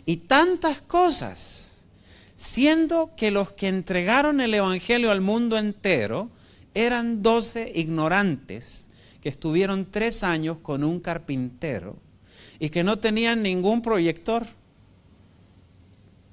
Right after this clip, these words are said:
y no tenían talento para cantar. Yo no sé, Pablo era cantante y era cantante de naturaleza,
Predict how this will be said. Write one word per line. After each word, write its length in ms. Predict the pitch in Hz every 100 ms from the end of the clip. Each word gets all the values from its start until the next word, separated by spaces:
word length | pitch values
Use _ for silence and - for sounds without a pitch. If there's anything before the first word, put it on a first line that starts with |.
| _ - - -
y 140 | 180
no 160 | 202 233
tenían 540 | 226 220 240 240 240
talento 500 | 202 190 220 247 226
para 160 | 208 170
cantar. 400 | 156 151 151 226
Yo 160 | 156 180
no 120 | 233
sé, 420 | 220 190 127 131 -
Pablo 360 | 214 285 285 240
era 180 | 254
cantante 800 | 254 185 165 220 220 180 - 104 - - - - - - - - -
y 120 | 143
era 140 | 220
cantante 540 | 226 165 156 175 208 220
de 160 | 196
naturaleza, 920 | 170 156 156 147 151 196 226 - 92